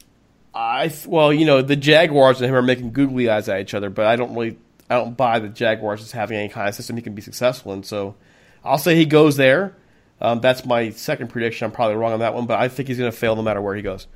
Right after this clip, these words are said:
I just don't think he's a starter in the N F L. I think he got lucky in a system that fits, that fit him, and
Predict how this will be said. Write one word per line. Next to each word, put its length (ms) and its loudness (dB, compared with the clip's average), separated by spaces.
I 100 -2
just 180 -4
don't 200 2
think 200 -2
he's 240 -6
a 40 -8
starter 220 -2
in 60 -4
the 80 -2
N 80 -2
F 100 -6
L. 80 2
I 60 0
think 180 -6
he 180 -8
got 280 -4
lucky 440 0
in 140 -4
a 60 0
system 580 -2
that 180 0
fits, 320 -8
that 220 -6
fit 240 -4
him, 300 -4
and 420 -2